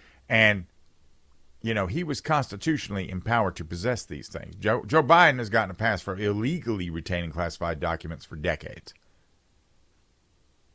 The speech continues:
He's been indicted for trying to investigate election fraud in Georgia. He's been indicted for delivering a political speech and encouraging Americans to peacefully assembled to petition the government for free and fair elections.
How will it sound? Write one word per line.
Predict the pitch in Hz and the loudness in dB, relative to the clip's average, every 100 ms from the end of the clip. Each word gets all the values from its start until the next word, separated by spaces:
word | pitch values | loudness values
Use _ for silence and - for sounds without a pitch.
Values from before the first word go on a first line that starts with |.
| _ | _
He's | - 98 | -8 -4
been | 87 113 | 0 0
indicted | 117 110 110 95 | 2 2 0 -4
for | |
trying | 101 117 110 | -4 0 0
to | 98 | 0
investigate | 107 107 101 113 98 | -2 0 0 0 2
election | 101 95 92 | 2 0 -6
fraud | 98 101 98 | 2 4 4
in | 98 | 0
Georgia. | 101 98 80 69 76 | 0 0 0 -6 -10
He's | 80 | -6
been | 85 98 | -4 -2
indicted | 98 98 98 90 | -2 0 0 0
for | 98 | -4
delivering | 90 92 95 90 | -2 -2 0 -2
a | 80 | -4
political | - 104 85 - | -2 -4 -4 -10
speech | - - 110 82 - | -10 -4 -4 -4 -8
and | 78 | -8
encouraging | 76 - - 104 95 80 85 | -8 -12 -8 -2 -2 -2 -4
Americans | 82 87 80 78 71 | -2 0 -2 -4 -8
to | - 85 - - - _ - | -4 -4 -4 -18 -20 _ -12
peacefully | - 160 - 107 98 | -6 -6 -4 -4 -2
assembled | 82 - 113 92 | -4 -2 -2 -2
to | 82 | -6
petition | - - 107 - | -14 -10 -8 -8
the | 80 | -6
government | 78 90 78 67 | -2 -2 -2 -10
for | - | -14
free | 87 - 95 | -12 -2 0
and | 80 | 0
fair | - 87 | 2 2
elections. | 82 87 - - | 4 0 -2 -14